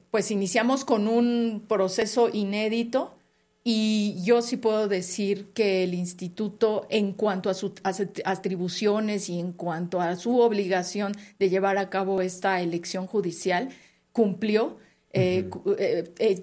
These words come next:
Speaker 1: pusimos, ahora sí que los treinta años, porque estamos a punto de cumplir treinta años como institución, se pusieron al servicio de esta, de esta elección y sus novedades,
Speaker 2: Ujú.
Speaker 1: y entregamos buenas, buenas cuentas. Entonces, creo que,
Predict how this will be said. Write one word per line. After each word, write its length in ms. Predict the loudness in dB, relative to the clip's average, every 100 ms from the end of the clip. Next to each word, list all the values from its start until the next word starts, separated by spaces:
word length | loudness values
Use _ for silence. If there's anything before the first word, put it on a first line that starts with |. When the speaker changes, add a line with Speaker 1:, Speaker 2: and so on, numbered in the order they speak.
| -2
Speaker 1:
pusimos, 560 | 0 2 4 4 4
ahora 180 | 6 6
sí 120 | 4
que 320 | 2 0 0 -10 0
los 240 | 2 4
treinta 440 | 4 4 4 2 4
años, 280 | 4 2 0
porque 200 | -6 -2
estamos 280 | 0 0
a 100 | 0
punto 220 | -2 -2 -2
de 80 |
cumplir 340 | -2 -4 -4 -2
treinta 420 | 0 0 2 2
años 280 | 2 -2 -4
como 180 | -4 -4
institución, 720 | -4 -6 -6 -6 -4 -4 -4 -10 -12
se 180 | -2 0
pusieron 800 | 0 -2 0 4 6 6 2 0 -4
al 220 | 2 2 2
servicio 600 | 0 0 0 -2 -2 0
de 140 | 0
esta, 400 | -2 0 0 0
de 140 | -2 -2
esta 260 | 0 2
elección 540 | 2 0 -2 -2 0 0
y 60 |
sus 360 | 0 2 0 2
novedades, 840 | 4 4 2 0 -2 -2 -8 -12 _ _ -12
Speaker 2:
Ujú. 100 | -6
Speaker 1:
y 380 | -2 0 0 -2
entregamos 640 | -2 -2 0 0 0 -2 -4
buenas, 460 | -4 -4 -4 -6 -2
buenas 440 | 0 0 0 -6
cuentas. 640 | -6 -4 -4 -6 -12 -14 -18
Entonces, 560 | _ -8 -4 -2 -4 -6 -16 _ _ _
creo 420 | 2 4 4 2
que, 760 | 0 0 0 -2 -4 -6 -12